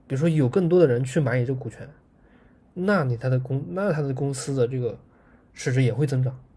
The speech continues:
这个，这个是正常的。那这个注入的资金呢，从这个宏观角度来看呢，其实就两种，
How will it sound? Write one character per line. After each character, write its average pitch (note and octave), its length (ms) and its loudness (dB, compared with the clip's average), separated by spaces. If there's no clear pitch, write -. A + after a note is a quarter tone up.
这 - 100 -4
个， D3 140 -4
这 E3 100 -4
个 C#3+ 80 -2
是 B2+ 180 -2
正 C3 200 -2
常 A2 160 -2
的。 A#2 100 -16
那 A#3+ 140 4
这 A3+ 220 2
个 C#3+ 240 0
注 B3 240 4
入 G#3 180 2
的 C3 180 2
资 E3+ 260 -2
金 F3 160 -2
呢， C3 180 -4
从 D3 420 -4
这 E3+ 200 0
个 B2 320 -4
宏 D3+ 260 0
观 A#3 180 2
角 C3 160 -2
度 A#2+ 120 0
来 A#2+ 120 -2
看 C3 220 -6
呢， B2 60 -4
其 D3 180 -4
实 F#3 80 0
就 G3 200 0
两 B2+ 300 -2
种， C#3 140 -2